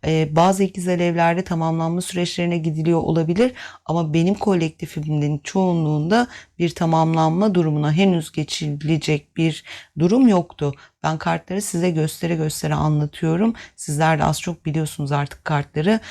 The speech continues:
Yani yıkılan kuleyle biten bir şeye ben "Tamamlanma oluyor." diyemem açıkçası. Çok net bir şekilde burada saçmalayan <laughs> ben değilim. <laughs> Onu söylemek isterim. Yani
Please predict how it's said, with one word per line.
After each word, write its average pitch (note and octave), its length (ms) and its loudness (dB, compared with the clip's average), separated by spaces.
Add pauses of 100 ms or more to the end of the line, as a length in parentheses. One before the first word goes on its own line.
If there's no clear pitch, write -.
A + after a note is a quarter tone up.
(200)
Yani C#3+ 200 2
yıkılan F3+ 400 2
kuleyle D#3 400 -2
biten E3 400 -2
bir D3 120 -2
şeye D#3+ 340 0
ben D3+ 140 2
"Tamamlanma D3+ 680 0
oluyor." E3 400 4 (320)
diyemem D3+ 340 0
açıkçası. C#3+ 840 -2 (280)
Çok - 240 -10
net D#3 220 -4
bir C#3+ 40 -6
şekilde C#3+ 640 0 (340)
burada E3 420 -2 (160)
saçmalayan D#3 760 -2
<laughs> - 20 -4
ben D#3+ 260 6
değilim. E3+ 440 4 (640)
<laughs> A#3+ 600 0
Onu G3 160 4
söylemek F#3+ 560 4
isterim. E3+ 460 -2 (360)
Yani G3+ 380 2